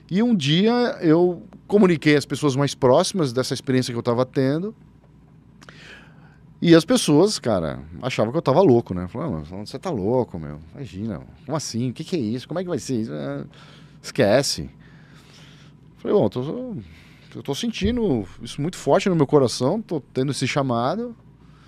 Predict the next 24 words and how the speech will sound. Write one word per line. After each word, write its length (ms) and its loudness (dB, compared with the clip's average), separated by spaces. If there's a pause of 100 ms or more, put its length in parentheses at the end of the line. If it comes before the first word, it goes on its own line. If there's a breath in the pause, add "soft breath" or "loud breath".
(1200 loud breath)
Me 80 -6
preparei 400 2
bastante, 600 -2
tô 100 2
aguardando 500 0
instruções. 920 -6
Um 120 0
dia 140 6
eu 60 6
chego 300 2
na 80 2
minha 140 -2
casa, 520 -2 (1900 soft breath)
eu 100 -12
fui 260 -2
fortemente 920 0
envolvido 600 0
por 180 -6
uma, 480 -2 (1500 soft breath)
por 140 -6
uma 180 2
luz 300 2
in-, 100 -2
in-, 320 -4